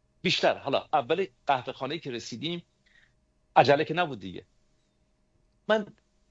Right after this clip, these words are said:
دختر بچه‌ها و پسر بچه‌هایی رو دیدم که این دندون‌های جلوی اونها به شدت بلند بود و این استخوان و اون لثه‌های اونها رفته بود بالا.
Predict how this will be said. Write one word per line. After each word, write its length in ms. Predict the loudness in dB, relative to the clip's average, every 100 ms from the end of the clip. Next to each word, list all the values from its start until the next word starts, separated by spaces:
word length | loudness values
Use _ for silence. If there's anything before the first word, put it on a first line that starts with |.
| 0
دختر 340 | 0 2 0
بچه‌ها 480 | 4 0 0 -4 -2
و 80 | -4
پسر 360 | -6 -2 -2
بچه‌هایی 480 | 0 0 0 -4 -2
رو 120 | -2
دیدم 280 | -6 -8 -10
که 140 | -8 -8
این 280 | -4 -4 -6 _ _ _ _
دندون‌های 540 | 6 6 6 -2 0 0
جلوی 400 | -2 0 2 0
اونها 220 | -2 -4
به 120 | -2
شدت 300 | -4 2 0
بلند 480 | 2 0 2 0 -2
بود 220 | -16 -20 -20 _ _ _ _ _ _ _ _ _ _ 0
و 80 | 2
این 260 | 2 -4 -4 -2
استخوان 560 | -2 0 -2 2 0 2
و 40 |
اون 240 | -2 -4
لثه‌های 480 | 2 2 2 2 2
اونها 460 | 2 -2 -2 -2 _ _ _ _ _ _ _ _ _ _ _ -2
رفته 220 | -2 -2
بود 160 | -8 -2
بالا. 320 | 0 0 -6